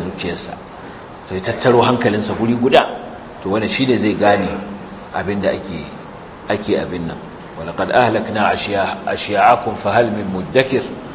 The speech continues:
Allah ce, "Haƙiƙa mun hallaka ire-irenku", Allah ke gaya wa Qurayshawa.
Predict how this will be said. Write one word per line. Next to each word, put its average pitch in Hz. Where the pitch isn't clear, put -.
Allah 101
ce, 98
"Haƙiƙa 120
mun 123
hallaka 135
ire-irenku", 110
Allah 92
ke 92
gaya 101
wa 82
Qurayshawa. 87